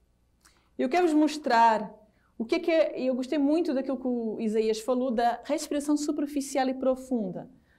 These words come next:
Vamos imaginar que esta chama é aquilo que devora, ah, o interior mental da pessoa, ou seja, todas as inquietações, as preocupações,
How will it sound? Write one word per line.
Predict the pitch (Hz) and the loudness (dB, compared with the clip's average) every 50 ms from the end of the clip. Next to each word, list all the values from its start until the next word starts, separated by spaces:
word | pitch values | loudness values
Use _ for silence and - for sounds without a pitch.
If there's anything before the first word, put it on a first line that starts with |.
| _ - | _ -6
Vamos | 262 311 339 | -4 -2 0
imaginar | 349 349 359 302 311 294 285 277 277 | 0 0 2 0 0 0 0 -2 -2
que | 285 277 | -2 -2
esta | 269 269 - - 214 | -4 -4 -4 -4 -4
chama | 208 - - - 247 240 247 240 226 208 175 160 - - _ _ _ _ _ - | -4 -4 -6 -4 -4 -4 -2 -2 -2 -4 -4 -6 -10 -16 _ _ _ _ _ -6
é | - 302 | -4 -4
aquilo | - - 370 359 370 | 0 0 0 0 0
que | 359 - 294 | -2 -2 0
devora, | 247 330 339 320 269 240 262 269 277 294 302 320 320 285 - - | 2 2 2 2 2 2 4 4 6 6 4 4 2 0 -2 -2
ah, | - 233 226 226 - | -2 0 0 0 0
o | - 262 | 0 0
interior | 302 349 349 349 330 277 285 277 285 302 277 | 0 0 2 0 0 0 0 -2 -2 -2 -2
mental | 269 277 285 277 269 277 269 269 262 | -2 -2 -2 -2 -2 -2 -2 -2 -2
da | 285 277 | -2 -4
pessoa, | 285 285 277 - - 202 175 175 | -6 -6 -8 -6 -6 -6 -4 -4
ou | |
seja, | - - 226 226 254 | -4 -4 -4 -4 -4
todas | 254 - 320 294 302 294 | -4 -4 -4 -4 -4 -4
as | 294 294 | -4 -2
inquietações, | 269 247 277 285 269 - 247 240 - - - 233 233 233 233 233 233 233 220 | -2 -2 -2 -2 -2 -2 -4 -6 -6 -8 -8 -8 -8 -8 -10 -10 -8 -8 -6
as | 226 220 214 226 | -6 -8 -8 -6
preocupações, | - 233 233 233 - 240 226 233 226 220 220 - - 226 214 220 220 220 214 220 214 - - | -4 -4 -4 -4 -4 -8 -6 -6 -8 -8 -8 -10 -10 -8 -8 -8 -8 -8 -8 -8 -8 -10 -14